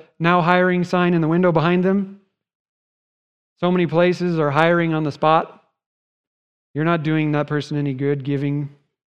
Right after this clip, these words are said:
giving God's funds that he has given you to steward. That's not wise. That's not what Paul is talking about here. We don't just serve and give our money to anyone or anything without qualification.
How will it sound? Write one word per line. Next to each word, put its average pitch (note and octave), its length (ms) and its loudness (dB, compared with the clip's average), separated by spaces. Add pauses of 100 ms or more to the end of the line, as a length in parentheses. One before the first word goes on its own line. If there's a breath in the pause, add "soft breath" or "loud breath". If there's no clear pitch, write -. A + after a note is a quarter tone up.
(840)
giving D3 320 -2
God's D3 360 0
funds D3+ 360 -4
that C#3+ 100 -2
he C#3+ 60 -2
has C3+ 140 -4
given D3 220 -2
you D3 180 -2
to C#3+ 80 -4
steward. D3+ 520 -4 (1160)
That's C#3+ 180 -6
not D3+ 180 -4
wise. C#3 560 -4 (500)
That's D3+ 160 -8
not F3 140 0
what E3+ 140 -2
Paul D3 320 0
is C3 100 -6
talking C#3 340 -4
about C3 240 -4
here. C3+ 420 -4 (1600)
We D3 80 0
don't F#3+ 140 4
just F3+ 200 0
serve F3+ 420 4
and D#3 220 0
give F3+ 260 4
our E3+ 120 4
money E3 260 0
to D3+ 80 0
anyone F#3+ 500 2
or E3+ 80 2
anything F3+ 360 2
without E3+ 240 2
qualification. F3 840 -2